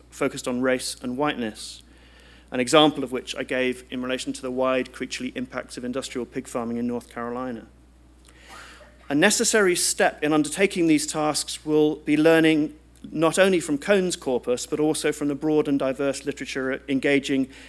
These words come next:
and going beyond Cone at the interface between theology and race, most,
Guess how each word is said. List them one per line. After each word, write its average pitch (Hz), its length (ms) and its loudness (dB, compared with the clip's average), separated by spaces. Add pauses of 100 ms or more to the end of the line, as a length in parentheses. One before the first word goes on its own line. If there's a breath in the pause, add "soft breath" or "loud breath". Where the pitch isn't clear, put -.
and 135 160 -2
going 139 220 6
beyond 147 420 4
Cone 120 460 0
at 123 80 -4
the 135 100 -2
interface 127 400 0
between 139 400 0
theology 127 440 -2
and 117 120 -4
race, 117 440 -4
most, 127 260 -4